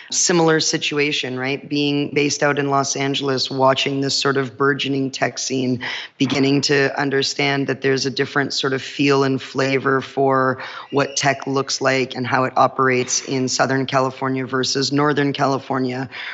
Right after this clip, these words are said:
recognizing as an instructor of product management, recognizing that everybody seems to have these same kinds of questions, starting with what is product management.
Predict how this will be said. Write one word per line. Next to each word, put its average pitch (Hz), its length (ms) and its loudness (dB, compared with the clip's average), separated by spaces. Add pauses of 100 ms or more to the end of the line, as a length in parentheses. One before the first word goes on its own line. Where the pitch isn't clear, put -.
recognizing 143 1200 0
as 135 200 0
an 135 60 -2
instructor 139 640 0
of 135 200 -4
product 139 240 -2 (140)
management, 135 520 -6
recognizing 139 920 -2
that 139 260 -2 (320)
everybody 139 480 2
seems 135 380 0
to 139 100 -2
have 127 240 2
these 131 180 -2
same 127 360 -4
kinds 127 400 -2
of 123 100 -8
questions, 131 560 0
starting 139 480 0
with 135 240 -6
what 135 300 -2
is 131 260 -2
product 139 480 0
management. 127 640 -4